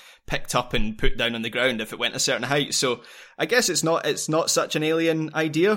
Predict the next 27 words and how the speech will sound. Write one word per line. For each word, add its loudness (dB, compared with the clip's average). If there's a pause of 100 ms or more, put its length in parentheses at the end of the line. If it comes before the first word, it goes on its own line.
(100)
when 2
you, 2
you -4
really 2
think -4
about -2
it. 0
And 0
actually, 0
I 0
think -4
in -6
Scotland, -2 (380)
um, -4
for, -6
for -8
children, -2
heading -4
has -6
actually -6 (500)
already -4
been, -6 (580)
already -4
been, -4
uh, -2
kind -6
of -12